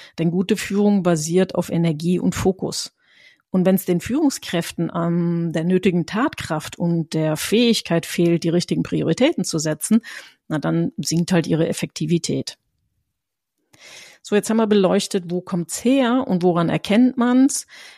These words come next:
Und jetzt schauen wir uns mal an, was können Unternehmen und Führungskräfte denn nun tun, um aus dieser Abwärtsspirale rauszukommen? Am besten kommt es ja gar nicht erst zu einer Erschöpfung.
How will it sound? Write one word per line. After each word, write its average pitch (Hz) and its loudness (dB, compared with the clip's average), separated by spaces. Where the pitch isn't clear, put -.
Und 196 0
jetzt 190 2
schauen 190 2
wir 220 4
uns 220 0
mal 208 2
an, 202 2
was 196 -2
können 202 4
Unternehmen 185 4
und 180 2
Führungskräfte 196 0
denn 190 4
nun 190 2
tun, 196 4
um 196 0
aus 180 -4
dieser 180 0
Abwärtsspirale 165 0
rauszukommen? 151 -4
Am 196 0
besten 190 2
kommt 202 2
es - -4
ja 175 2
gar 156 -2
nicht 156 -6
erst - -6
zu - -6
einer 165 -4
Erschöpfung. 165 -4